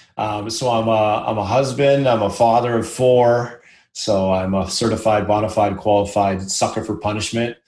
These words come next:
Uh, as soon as you hear that, you know that to be true.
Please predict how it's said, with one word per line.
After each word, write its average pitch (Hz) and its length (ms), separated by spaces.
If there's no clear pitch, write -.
Uh, 92 440
as 113 200
soon 117 140
as 101 120
you 110 100
hear 113 180
that, 110 260
you 110 100
know 110 120
that 104 200
to - 100
be 101 100
true. 113 460